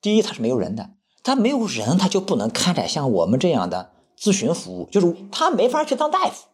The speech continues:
他在干什么呢？导购，他在做这件事儿。他成立以后呢，他往往是有资本的，上游抓企业，哦，我不一会儿两块，一个工业，一个是林业，抓资源，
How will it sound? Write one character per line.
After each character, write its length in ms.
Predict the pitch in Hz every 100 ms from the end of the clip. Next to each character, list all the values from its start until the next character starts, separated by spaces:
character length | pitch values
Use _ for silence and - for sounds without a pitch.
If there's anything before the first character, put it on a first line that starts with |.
| _ -
他 240 | - 247
在 80 | -
干 140 | 202
什 100 | 127
么 80 | 123
呢？ 300 | 139 135 - _ _ _ _
导 140 | - -
购， 280 | 185 - _ _ _ _
他 100 | 190
在 100 | 185
做 120 | 175
这 80 | 185
件 120 | 143
事 120 | 113
儿。 100 | 76 _ _ _ _ _ _
他 180 | - 202
成 300 | - - 135
立 80 | 147
以 40 |
后 120 | 143
呢， 80 | 131
他 320 | - - 147 -
往 140 | 113 127
往 80 | 143
是 80 |
有 80 | 139
资 180 | - 165
本 140 | - -
的， 100 | _ _ _
上 260 | - - 143
游 120 | 95
抓 160 | 113 127
企 280 | - - 85
业， 200 | 110 - _
哦， 100 | 104
我 540 | 107 107 95 - 57 113
不 100 | 147
一 40 |
会 100 | 131
儿 20 |
两 180 | 110 85
块， 220 | - 104 - -
一 160 | 113
个 100 | 110
工 200 | 123 123
业， 100 | 120
一 60 | 90
个 100 | 92
是 160 | 92 87
林 140 | 85
业， 320 | 113 - _ _ _ -
抓 120 | 170
资 240 | - 160
源， 120 | 160